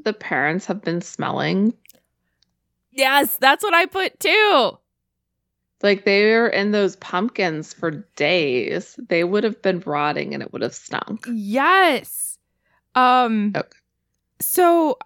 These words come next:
Speaker 2: a-, and, like, there's so many thing-, there's so many things that go off of that too. 'Cause I wrote, like, "Where did all the blood go?" And spoiler alert, it's still there.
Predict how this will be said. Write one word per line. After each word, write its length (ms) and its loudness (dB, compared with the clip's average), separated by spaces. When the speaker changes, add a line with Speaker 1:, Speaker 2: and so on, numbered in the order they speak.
Speaker 2:
a-, 320 -4
and, 120 4
like, 180 2
there's 200 2
so 200 0
many 220 2
thing-, 640 0
there's 200 2
so 160 0
many 200 2
things 240 -2
that 160 0
go 140 2
off 200 0
of 120 -8
that 220 -4
too. 380 -4
'Cause 340 0
I 280 2
wrote, 460 2
like, 220 0
"Where 240 0
did 140 -2
all 100 2
the 80 -6
blood 320 -2
go?" 380 -10
And 380 2
spoiler 500 0
alert, 400 0
it's 360 2
still 540 2
there. 400 -2